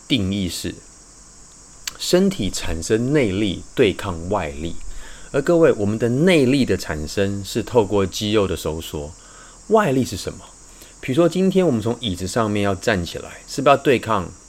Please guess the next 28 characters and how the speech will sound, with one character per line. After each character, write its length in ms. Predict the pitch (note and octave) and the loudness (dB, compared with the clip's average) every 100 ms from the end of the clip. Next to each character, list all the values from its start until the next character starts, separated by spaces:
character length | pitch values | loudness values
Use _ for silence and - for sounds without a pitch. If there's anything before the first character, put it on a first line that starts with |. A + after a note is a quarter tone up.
| - | -2
地 100 | A#2+ | 0
心 240 | A2+ G2+ | 0 -2
引 80 | D#2+ | -2
力 160 | F#2 | -4
嘛？ 140 | D#2+ E2+ - | -4 -10 -10
Obviously。 520 | G2+ F#2+ F#2 - - - - - - - | -4 -2 -4 -6 -14 -18 -18 -20 -20 -14
然 120 | A#2 A2 | -6 -2
后 140 | D#3+ | -2
可 100 | C3 | -2
是 120 | A#2 | 0
我 100 | F#3 | 0
们 160 | G2 G2+ | 0 0
身 220 | - D3+ | 0 0
体 160 | D3+ D#2+ | -2 -8
的 260 | A#2 - - | -10 -14 -6
重 240 | - D3 A2 | 2 2 2
心 380 | - A2 G#2+ | -2 -2 -2
跟 240 | G#2 A2 A2+ | 0 0 -2
肢 240 | - B2 | -4 -2
段 320 | A#2+ B2+ G2 | 4 4 4
的 260 | F2 D#2+ E2+ | -2 -4 -6
长 340 | - F#2+ F#2+ G2+ | -8 -6 -4 -2
短、 260 | F2+ E2 | -4 -2
重 180 | F2 A#2 | -2 -2
心 200 | G#2 A2+ | 0 -4
的 80 | G2 | -4
分 320 | - G2 G2 | -4 -4 -4
配， 240 | - - | 2 2